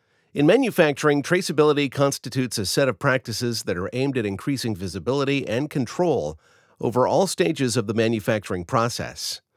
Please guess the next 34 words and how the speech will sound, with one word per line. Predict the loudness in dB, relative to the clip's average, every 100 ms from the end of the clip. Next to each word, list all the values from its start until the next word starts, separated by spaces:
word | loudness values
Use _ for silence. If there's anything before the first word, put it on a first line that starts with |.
| _ _ _ _ -2
Traceability | 2 2 4 4 4 2
means | 2 2 2 0
ensuring | 0 2 2 0
that | -2
every | -2 0 2 2
item | 2 2
in | 0
the | -2
supply | -6 -4 -2 -2
chain, | -2 -4 -4 -14 -20 _ _
along | 2 4 4
with | 2
every | 0 -2 -2
action | -2 -2 -4 -4
concerning | -4 -6 -2 0 0 2
that | 0 -2
item, | -8 -12 -14 -18 _ _
leaves | 0 0 0
a | -2
verifiable | 0 2 0 0 0 0 -2
trail. | -6 -2 0 -2 -8 -18 _ _ _ _ _ _ -2
This | 0 0
is | 2
important | 2 2 2 2 -2
for | 0
many | 2 2 2
reasons, | 0 -2 -6 -6 -8 -8 _ _ _ _
chief | -2 0
among | 2 4 4
which | 4 0 -4 -12 -8
are | -4 -2
compliance | -2 0 2 4 2 -2
and | -6 -6
accountability, | -2 -2 0 -2 -2 -2 -6